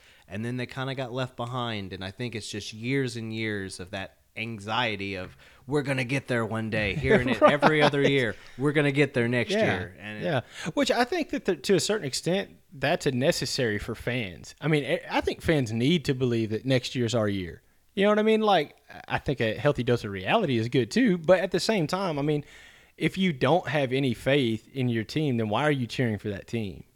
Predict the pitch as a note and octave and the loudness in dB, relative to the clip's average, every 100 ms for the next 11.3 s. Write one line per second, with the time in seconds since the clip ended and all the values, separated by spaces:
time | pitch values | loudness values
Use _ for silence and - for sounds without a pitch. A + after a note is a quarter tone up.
0 | _ G2 F2+ F#2 F#2+ - - F2+ D#2 _ | _ -14 -12 -12 -14 -16 -16 -16 -16 _
1 | - C3+ - D3 D#3+ D#3 E3 B3+ D#3 - | -4 -4 -2 -2 0 0 0 0 0 0
2 | E3 D3+ C#3 C#3 C3+ - _ _ - A#2 | 0 0 0 -2 -4 -8 _ _ -8 -8
3 | - E3+ E3 D#3+ D#3+ E3 D#3+ C#3+ - C3+ | 0 4 4 2 2 2 0 -4 -6 -6
4 | B2+ C#3 A#2+ A2 C#3 D#3 D#3+ D3+ D3+ D3+ | -4 -4 -4 -6 2 4 4 2 0 -4
5 | - - _ _ _ _ - - D3+ - | -12 -20 _ _ _ _ -12 -2 -2 -2
6 | A2 G#2 B2+ C#3 B2 G2 G#2+ A2+ G#2+ C3+ | -4 0 2 2 0 -2 -2 -2 -2 6
7 | G#3+ A3 C#3 G2+ - D3+ E3 - E3+ C#3 | 6 6 0 0 2 4 4 4 2 4
8 | C3+ C#3 - G#2 G2 F#2 - - - C#3+ | 4 4 0 -2 -4 -6 -18 -12 0 0
9 | C#3+ D#3 C#3 C3+ D3+ C#3+ C3 A#2+ A#2+ - | 4 4 4 4 2 2 2 0 -2 2
10 | E3+ F#3 F#3 E3+ F#3 F3+ F3+ D3+ D3 C#3+ | 4 6 4 6 8 8 8 6 4 4
11 | C#3 C#3+ | 4 4